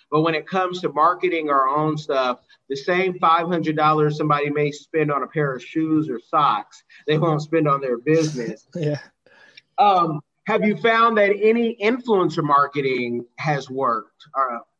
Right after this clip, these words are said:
Speaker 1: at, at all.
Speaker 2: So that's one thing I'm exploring for this book. Um, I haven't, again, this is, this has been a learning curve for me in terms of, um, getting through the marketing thing and trying to figure out how to advertise the product in a way that it gets people to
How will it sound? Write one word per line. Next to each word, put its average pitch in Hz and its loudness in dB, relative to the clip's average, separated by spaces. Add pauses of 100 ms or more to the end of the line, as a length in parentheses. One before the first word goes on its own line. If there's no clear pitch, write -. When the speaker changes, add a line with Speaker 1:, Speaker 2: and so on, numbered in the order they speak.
Speaker 1:
at, 127 -4
at 135 -4
all. 107 -4 (640)
Speaker 2:
So 185 -2
that's 202 2
one 190 2
thing 190 0
I'm 160 0
exploring 156 -2
for 151 -2
this 151 -4
book. 180 -4 (140)
Um, 147 -4 (120)
I 156 -8
haven't, 165 -2 (360)
again, 180 2
this 175 2
is, 160 -2
this 190 0
has 170 -2
been 175 0
a 151 2
learning 156 2
curve 143 0
for 143 -6
me 135 -4
in 143 -8
terms 143 -8
of, 147 -10
um, 135 -6
getting 143 -8
through 139 -6
the 135 -8
marketing 131 -10
thing 135 -12
and 120 -16 (380)
trying 143 -6
to 143 -14
figure 143 -8
out 127 -10
how 131 -10
to 127 -10 (160)
advertise 131 -14
the 151 -20
product 131 -12 (100)
in 139 -12
a 123 -12
way 127 -10
that 120 -14
it 139 -18
gets 120 -14
people 127 -12
to 127 -12